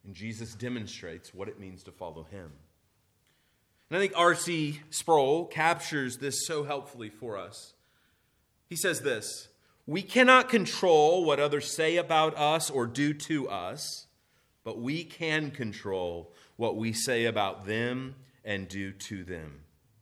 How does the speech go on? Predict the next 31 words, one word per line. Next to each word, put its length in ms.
We, 480
as 220
Christians, 520
he 100
says, 300
should 240
be 120
thinking 520
about 400
doing 420
for 580
them 640
rather 480
than 380
doing 500
to 120
them. 280
As 80
only 240
R 200
C 220
could 220
capture 680
this 220
text. 280
And 80
this 80
is 80
what 160
Jesus 320
says. 220